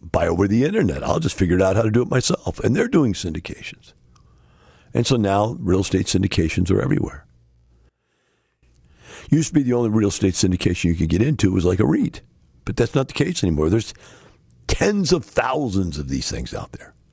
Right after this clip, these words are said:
And they're easy to get into now. And so what's happening is that people are moving their money out of the stock market and out of the bond market on the same day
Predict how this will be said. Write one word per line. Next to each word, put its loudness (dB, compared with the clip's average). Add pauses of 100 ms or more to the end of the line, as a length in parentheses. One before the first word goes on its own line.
(180)
And -6
they're -4
easy -4
to -4
get -2
into -2
now. -12 (920)
And 2
so 2
what's -2
happening 0 (1040)
is 4
that 0
people 2
are 2
moving 2
their 2
money 2
out 0
of -2
the 0
stock -2
market -2 (320)
and 0
out 0
of 0
the 0
bond 0
market -2
on 2
the 0
same 0
day 0